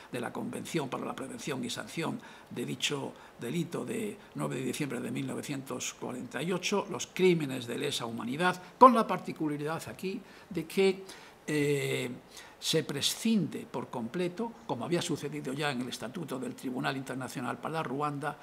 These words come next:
de ese elemento de que los crímenes de lesa humanidad hayan de estar en conexión con un conflicto armado. También en tiempo de paz son susceptibles de cometerse y de resultar atribuidos a la competencia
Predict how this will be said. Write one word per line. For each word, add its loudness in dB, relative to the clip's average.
de 0
ese 0
elemento 0
de -2
que -6
los -6
crímenes 0
de -4
lesa -4
humanidad -2
hayan 2
de 0
estar 0
en -2
conexión 0
con -2
un -2
conflicto -4
armado. -4
También 6
en -4
tiempo 2
de -2
paz 0
son 2
susceptibles 0
de -4
cometerse -2
y 0
de -4
resultar 0
atribuidos -4
a -4
la -4
competencia -4